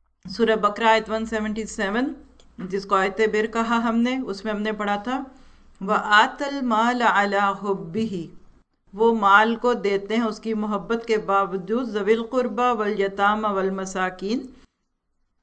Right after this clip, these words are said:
तो गोया के ये लफ्ज़ आ गया। तीसरा लफ्ज़ जो इस्तेमाल होता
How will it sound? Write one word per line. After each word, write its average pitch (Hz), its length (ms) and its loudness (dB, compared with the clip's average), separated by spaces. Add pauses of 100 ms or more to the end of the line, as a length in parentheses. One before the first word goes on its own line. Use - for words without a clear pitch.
(120)
तो 208 180 0
गोया 226 300 2
के 254 240 0
ये 226 200 -2
लफ्ज़ 202 300 -2
आ 214 120 2
गया। 254 240 -4 (540)
तीसरा 320 360 0
लफ्ज़ 320 360 0
जो 269 240 -2
इस्तेमाल 226 600 0
होता 208 380 -2